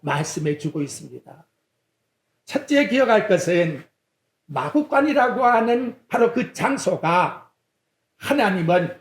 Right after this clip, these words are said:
비천한 자들의 친구가 되기 위해서 오셨다고 하는 것을 의미해 주고 있다는 것이지요. 만일 우리 예수님이 왕궁에 오셨다?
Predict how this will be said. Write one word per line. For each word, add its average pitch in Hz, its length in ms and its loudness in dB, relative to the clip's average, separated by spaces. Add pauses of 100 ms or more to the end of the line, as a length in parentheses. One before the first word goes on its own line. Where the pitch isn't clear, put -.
(140)
비천한 277 680 0
자들의 190 880 0
친구가 - 600 -2
되기 269 340 -2
위해서 233 280 2
오셨다고 208 560 2
하는 190 220 0
것을 185 840 2 (100)
의미해 240 580 0
주고 240 280 -2
있다는 220 380 0
것이지요. 147 840 -6 (760)
만일 285 340 4
우리 302 180 4
예수님이 285 600 2
왕궁에 165 600 4
오셨다? 220 800 2